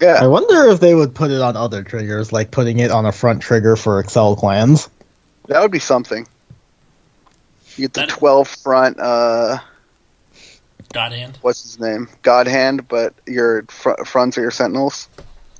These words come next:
Speaker 1: Yeah, that was wha-, a question I had when they first showed these things, too. We were like,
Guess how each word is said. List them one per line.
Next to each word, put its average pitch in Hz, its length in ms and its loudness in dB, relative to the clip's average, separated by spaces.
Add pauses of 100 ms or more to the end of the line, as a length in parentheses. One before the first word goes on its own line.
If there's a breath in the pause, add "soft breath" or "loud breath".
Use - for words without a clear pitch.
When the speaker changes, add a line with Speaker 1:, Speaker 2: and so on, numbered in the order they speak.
(420 loud breath)
Speaker 1:
Yeah, 151 140 4
that 175 120 8
was 233 160 2
wha-, 139 300 0
a 135 140 2
question 147 340 0
I 127 60 -2
had 120 200 0
when 120 100 -12
they 120 100 -8
first 120 240 -8
showed 123 180 -6
these 117 160 -14
things, 113 240 -12
too. 131 240 -2
We 117 120 -4
were 113 140 0
like, 113 420 0